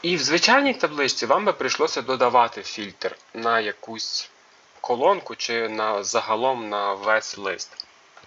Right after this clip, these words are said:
Тут немає потреби. Тут ви можете фільтрувати уже дані в цій табличці. Оці трикутнички, це по факту ваші фільтри. Нажимаючи сюди, ви будете бачити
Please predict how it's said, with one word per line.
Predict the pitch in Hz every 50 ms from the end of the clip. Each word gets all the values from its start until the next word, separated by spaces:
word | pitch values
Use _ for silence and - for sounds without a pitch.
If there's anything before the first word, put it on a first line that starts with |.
| - _ _ _ _ - - - - - - - - 135
Тут | - 180 190 185 - - _ - - - -
немає | 135 147 143 285 285 - 165 220 208
потреби. | - - - - - - 98 90 - - -
Тут | - - 214 -
ви | 147
можете | 127 131 156 170 160 151 - - 120 113
фільтрувати | 107 - 131 117 110 - - 120 117 127 139 175 - - - - -
уже | 117 113 - - 123 120
дані | 113 110 107 113 131 151 147 113
в | - -
цій | - 117 113
табличці. | - - 101 101 101 101 101 98 - - - - - - - - - - - - - - -
Оці | 131 127 127 - - - 135 127 120 107 - - - _ _ _ -
трикутнички, | - - 127 - - 247 262 262 240 202 180 - - - 185 175 175 _ _ _ _ _ _ _ _ -
це | - 196 214
по | 208 - 120
факту | - - 139 160 165 - - - 135 117 -
ваші | 120 120 131 - - - 113 110
фільтри. | 107 - - 113 110 - - 107 98 - - _ - - - _ -
Нажимаючи | 123 127 120 127 135 135 135 131 127 117 110 107 101 101 - - -
сюди, | - - 147 170 214 262 285 - _ _ _ _ _ _ _ _ _ - - _ _ _ _ _ _ _ _ _ _ _ _ -
ви | 165 208
будете | 185 143 151 156 160 151 - 143
бачити | 120 117 139 147 160 - - 139 127 - 131 117 110